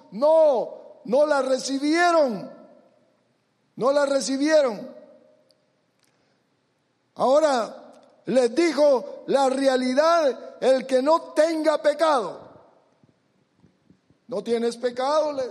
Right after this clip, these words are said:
¿sabe, hermanos, que ser un pecador, porque el pecado lo convierte en pecador, en violador de las leyes divinas? El no tener pecado es hacer la voluntad de Dios. El que no es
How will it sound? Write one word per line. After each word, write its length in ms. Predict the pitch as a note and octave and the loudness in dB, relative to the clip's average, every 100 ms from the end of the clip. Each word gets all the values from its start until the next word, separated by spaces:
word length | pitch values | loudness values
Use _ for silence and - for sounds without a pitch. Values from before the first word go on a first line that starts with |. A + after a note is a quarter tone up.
| - - - - | -12 -20 -20 -8
¿sabe, 420 | C4 C#4+ C#4+ A3+ - - | -4 0 0 -2 -12 -8
hermanos, 680 | A#3 B3+ C#4 C#4+ C#4 A3 - - - - | -4 -2 -2 -2 -2 -2 -6 -20 -20 -6
que 160 | A3+ G#3+ | -4 -2
ser 220 | C4 C4+ | 0 -2
un 200 | C4 B3 | -4 -4
pecador, 880 | B3+ A3 G#3+ A3 B3+ G3+ D#3 - - | -4 -2 -2 0 0 0 -4 -12 -6
porque 240 | A3 A3 | -6 -4
el 100 | G#3+ | -6
pecado 640 | - G#3 A#3 C4 C#4+ C#4 | -6 -6 -2 0 2 2
lo 140 | C4+ C4 | 0 -2
convierte 640 | B3 A#3+ B3+ C4 B3 B3 | -4 -4 -2 -2 0 -2
en 160 | A#3+ A#3+ | -4 -4
pecador, 680 | A#3 A3 A3 C4 G#3 C#3 - - _ _ _ _ _ - | -4 -2 0 0 -2 -8 -20 -20 _ _ _ _ _ -6
en 240 | G3+ A#3 | -4 -2
violador 580 | A3 A#3+ A#3 A3+ B3 A#3+ | 0 0 2 2 2 2
de 140 | A#3 A#3+ | 0 0
las 240 | A#3 A3+ | 0 0
leyes 340 | B3 B3 A#3+ | 0 0 0
divinas? 600 | G#3 A#3+ D4 C4 F#3 - - - _ _ - | -4 -8 -6 -6 -8 -10 -20 -20 _ _ -6
El 300 | A3+ A#3+ A#3+ | -2 0 0
no 180 | D4+ D4 | 0 0
tener 420 | B3 C#4 C4 C4 | -2 0 -2 -4
pecado 540 | A3+ - D4 C#4+ C#4 | -6 -2 0 4 4
es 180 | C#4+ - - - - | 2 -2 -16 -12 -2
hacer 520 | A3 G#3+ C4 C#4+ C4+ | 0 0 0 0 2
la 160 | B3+ | 0
voluntad 600 | B3 B3 A#3+ A#3 A#3 C4 | 0 -2 -2 -6 -4 -2
de 120 | B3 A#3+ | -2 -2
Dios. 380 | C#4 B3+ - - - - B3+ | -2 -2 -4 -14 -20 -8 0
El 260 | C4+ G#3+ | 0 0
que 160 | B3+ B3 | -4 -2
no 360 | B3+ D#4 D4+ | -2 0 2
es 220 | C#4+ - | 0 -2